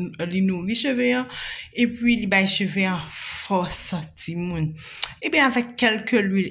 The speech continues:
esansyèl mwen ajoute nan lwil lan, ebyen, pou kapab ede cheve yan grandi. Ebyen, ou menm ki bezwen yon bon lwil, yon bon lwil pou mete nan tèt ou, pa ezite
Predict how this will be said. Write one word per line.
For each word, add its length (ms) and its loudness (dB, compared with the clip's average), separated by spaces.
esansyèl 800 0
mwen 320 0
ajoute 560 0
nan 300 -4
lwil 340 0
lan, 160 0
ebyen, 320 0
pou 160 -4
kapab 480 0
ede 480 0
cheve 540 0
yan 260 -4
grandi. 680 -2
Ebyen, 260 -2
ou 80 -2
menm 240 -2
ki 160 -2
bezwen 380 4
yon 200 0
bon 320 8
lwil, 380 2
yon 240 -4
bon 240 6
lwil 240 2
pou 80 -6
mete 320 -4
nan 160 2
tèt 240 -2
ou, 160 0
pa 400 2
ezite 840 0